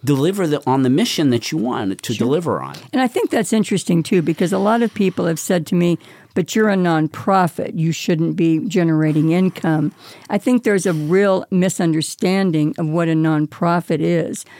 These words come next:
Speaker 2: Um, Y M C A is a nonprofit. Salvation Army is a nonprofit. The P R C A is a nonprofit. So there's massive organizations that are nonprofits that generate money.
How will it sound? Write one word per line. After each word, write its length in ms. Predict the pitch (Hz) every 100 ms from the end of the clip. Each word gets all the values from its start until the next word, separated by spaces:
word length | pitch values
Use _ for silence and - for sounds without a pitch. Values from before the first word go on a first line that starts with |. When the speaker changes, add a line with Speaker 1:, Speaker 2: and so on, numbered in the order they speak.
| - -
Speaker 2:
Um, 580 | 180 165 160 165 - - -
Y 240 | 175 196
M 180 | 208 190
C 340 | 175 - 170 170
A 260 | 185 170
is 160 | 151 147
a 40 |
nonprofit. 880 | 156 156 147 147 - 156 151 - - -
Salvation 720 | - 165 170 170 160 165 156
Army 400 | 165 180 160 156
is 160 | 160
a 20 |
nonprofit. 840 | 147 151 156 151 - 175 - - -
The 100 | -
P 220 | - 196
R 180 | 170 160
C 340 | - 160 151
A 80 | 139
is 260 | - 170
a 40 | 160
nonprofit. 800 | 175 156 175 - - 196 - 240
So 140 | -
there's 260 | 175 190 170 - - -
massive 600 | 220 185 185 220 208 196 165
organizations 960 | 170 160 160 156 165 175 175 170 160
that 100 | 160
are 100 | 156
nonprofits 920 | 160 160 156 - 190 196 180 151 - - - - -
that 220 | 180 165
generate 520 | 165 185 180 160 156 156
money. 440 | 165 175 - -